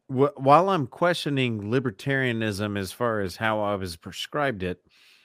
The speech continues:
um, which I guess makes me a post-libertarian, whatever the fuck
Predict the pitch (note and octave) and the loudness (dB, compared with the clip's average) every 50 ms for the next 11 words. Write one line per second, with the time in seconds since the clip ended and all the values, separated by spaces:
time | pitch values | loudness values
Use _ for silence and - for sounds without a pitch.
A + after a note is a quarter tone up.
0 | _ _ _ _ _ _ _ _ _ G#2+ A2 G#2+ G#2 G2+ G2 F#2+ F#2 F2 E2+ E2 | _ _ _ _ _ _ _ _ _ -2 0 2 2 4 2 2 0 -2 -4 -6
1 | E2 D#2+ - _ _ _ - A#2+ B2+ B2 F#2+ - - - - - A2+ G#2+ G2+ G#2 | -8 -10 -14 _ _ _ 0 2 2 2 2 -2 -10 -10 -6 -4 -2 0 2 2
2 | A#2 A2+ - - A2 A2 G#2+ F#2+ - G#2+ G#2 G2 F#2 E2+ - - A#2 A#2+ A2+ - | 2 2 2 0 -2 -2 -2 -2 -2 -2 -2 -2 -2 -4 -4 -4 -2 -2 -2 -4
3 | - G#2 G#2+ F#2 F#2 F#2 D#2+ - F#2+ F#2 F2+ F#2 G2 G2+ G2 G2 G2 G#2+ G2+ G#2 | -6 -8 -6 -4 -4 -6 -4 -4 -4 -2 -2 -2 -2 -2 0 0 0 0 0 0
4 | F2+ F#2 - - A2+ G#2 D#2+ | -2 -4 -2 -2 -2 -2 -2